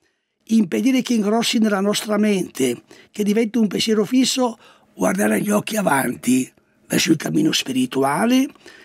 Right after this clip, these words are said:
Guarda dunque avanti e lascia che Gesù curi le tue ferite e faccia di te una persona nuova, capace di portare la speranza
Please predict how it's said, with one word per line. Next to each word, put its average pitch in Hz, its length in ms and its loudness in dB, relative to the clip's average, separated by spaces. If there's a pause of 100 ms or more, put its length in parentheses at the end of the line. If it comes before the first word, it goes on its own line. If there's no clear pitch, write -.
(520)
Guarda 180 420 -2
dunque 175 380 0
avanti 247 640 0
e 180 80 -2
lascia 151 320 -4
che 135 140 -2
Gesù 143 460 2
curi 247 420 0
le - 80 -8
tue 151 180 0
ferite 175 720 -2 (600)
e - 160 -2
faccia 208 340 -2
di 190 140 0
te 277 100 -2
una 254 240 2
persona 247 480 -2
nuova, 180 640 0 (520)
capace - 380 -2
di - 120 4
portare 202 420 0
la 156 120 -2
speranza 240 800 -2